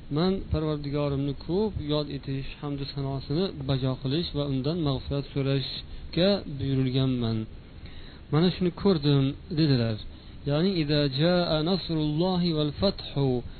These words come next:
agar Alloh taoloning yordami, g'alabasi kelib, nusrat, g'alaba sizga nasib bo'lsa va odamlar dinga guruh-guruh bo'lib, to'p-to'p bo'lib kirganlarni ko'rsangiz, degan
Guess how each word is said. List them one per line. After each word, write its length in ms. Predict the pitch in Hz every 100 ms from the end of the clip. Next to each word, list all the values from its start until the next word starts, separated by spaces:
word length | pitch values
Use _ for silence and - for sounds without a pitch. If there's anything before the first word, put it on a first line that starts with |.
| - - -
agar 280 | 151 180 175
Alloh 320 | 165 170 165
taoloning 720 | - 160 156 151 147 151 175 180 - 160 139
yordami, 580 | 139 147 139 143 151 160 -
g'alabasi 560 | 127 147 143 135 135 -
kelib, 380 | - 143 180 165 - - - - -
nusrat, 520 | 139 127 151 185 180 - - 131
g'alaba 380 | 139 135 151 160
sizga 300 | - 139 139
nasib 320 | 131 - 151 143
bo'lsa 360 | 160 - 156 151 147
va 120 | 147
odamlar 500 | 147 135 139 135 151 151
dinga 400 | 135 135 143 156 156
guruh-guruh 640 | 135 156 160 156 156 151
bo'lib, 280 | 143 147 147 -
to'p-to'p 460 | 180 190 - 170
bo'lib 240 | 151 156 143
kirganlarni 580 | 143 139 135 131 131 131
ko'rsangiz, 640 | 139 123 135 139 151 147 135 131 - - - - - - - -
degan 440 | 131 151 170 196